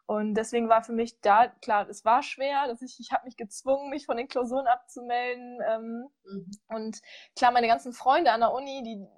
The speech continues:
Speaker 1: ne, die haben ja alle ihr Leben weitergelebt und ich saß dann so, „Was machst du denn jetzt?“
Speaker 2: Ja.
Speaker 1: Und, äh, ja, ich bin dann, ähm, durch einen Freund, ich bin da irgendwie, ein Kumpel von mir auf eine Facebook-Seite gekommen und hab dann auf einmal so ein paar Speaker entdeckt und mir da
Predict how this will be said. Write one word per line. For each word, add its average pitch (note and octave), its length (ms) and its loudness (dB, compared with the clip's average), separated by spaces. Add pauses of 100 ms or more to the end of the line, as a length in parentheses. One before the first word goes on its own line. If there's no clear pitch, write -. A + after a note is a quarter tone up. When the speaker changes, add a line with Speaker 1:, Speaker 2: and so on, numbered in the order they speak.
(120)
Speaker 1:
ne, C4 160 0
die C4+ 80 -4
haben A#3+ 80 -4
ja A#3 80 6
alle A#3 140 2
ihr A3+ 160 0
Leben A#3 240 -2
weitergelebt G3+ 540 0
und G3 100 -10
ich A3 120 -12
saß A3+ 200 -2
dann G#3+ 140 -14
so, G#3 80 -10
„Was G3+ 200 -2
machst G4+ 300 2
du - 40 -12
denn C4 120 6
jetzt?“ - 380 -8 (960)
Speaker 2:
Ja. B3+ 280 6
Speaker 1:
Und, D4 300 -8 (200)
äh, C4+ 520 0
ja, D#4 240 6
ich - 160 -6
bin C#4 180 -12
dann, C#4+ 200 -4
ähm, D4+ 880 -10 (320)
durch C4 180 -14
einen B3+ 80 -20
Freund, - 400 -16
ich - 120 -20
bin B3 140 -8
da A3+ 120 0
irgendwie, A#3+ 440 -8 (300)
ein A#3 60 -16
Kumpel D4 260 -6
von C4+ 140 -4
mir A#3+ 140 2
auf A#3 60 0
eine A3+ 100 -8
Facebook-Seite C4 640 0
gekommen A#3 340 -8
und A3+ 100 -8
hab A#3+ 80 -12
dann A#3 140 -2
auf A3 120 -2 (100)
einmal A#3 260 -2
so G#3+ 80 -6
ein G#3 60 -4
paar - 180 -12
Speaker D#4 520 -2
entdeckt C4+ 560 -2
und G#3+ 240 -6 (420)
mir - 60 -20
da - 60 -16